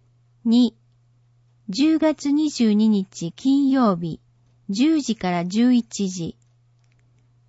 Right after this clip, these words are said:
三、十一月二十二日月曜日、十五時から十六時。市民活動推進センターララポート。一から三は同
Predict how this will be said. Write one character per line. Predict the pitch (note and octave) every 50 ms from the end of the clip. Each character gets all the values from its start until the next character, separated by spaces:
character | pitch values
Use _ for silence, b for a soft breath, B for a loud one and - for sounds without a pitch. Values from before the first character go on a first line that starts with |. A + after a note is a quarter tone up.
| _ _ _ _
三、 | - - - - B3+ B3 B3 A#3+ A#3+ A#3+ D4+ _ _ _ _ _ _ _ _ _ _ _ _ _ _ _ _ -
十 | - G3+ G#3 C#4 D#4 D#4+
一 | D#4+ - - - D4+
月 | D#4 D4+ D4 - - C#4+
二 | C#4 D4 D#4 D4
十 | - - A#3 G#3
二 | G3+ G#3+ A#3 A#3+
日 | A#3 A3 G3 - - - E3+ E3+ E3+
月 | F3+ G3+ G3+ - - - B3
曜 | B3+ C#4 C4+ A#3 G3+ F3+
日、 | E3+ F3 D#3 - - _ _ _ _ _ _ _ _ _ _ G#3+
十 | G#3 B3+ D#4 E4 D#4
五 | - B3 A#3
時 | G#3 G#3+ G#3
か | - - F3
ら | E3+ E3+ E3+
十 | F3+ - A3+ B3 B3+ B3
六 | A#3+ A#3 A3+ - - G3+
時。 | F#3 F#3 E3+ D#3+ - - _ _ _ _ _ _ _ _ _ _ _ _ _ _ _ _ _
市 | - - - B3 B3+
民 | C#4+ D#4+ D#4+ E4
活 | - - D#4 D4+ - D4 C4+
動 | D4 C#4+ C#4+
推 | D4 - - C#4+ C#4+ C#4+
進 | C4+ - - C4+ C4+ C4+
セ | - - C4 B3
ン | A3+ G3+
タ | - - F3 E3+ D#3+ - -
ー | - F#3
ラ | F#3+ G3+
ラ | A3 B3+ C4 -
ポ | - B3+ A#3+ G3
ー | F3 - _ -
ト。 | - - - _ _ _ _ _ _ _ _ _ _ _ _ _ _ _ _ _ _ _ _ _ _ _ _
一 | - A3+ A3 - - -
か | - - C#4 B3+
ら | A#3 G#3+ A3
三 | - A#3 A3+ A3+ A3+ A3+
は | G#3+ G#3+ G#3+ - - -
同 | G#3 G#3+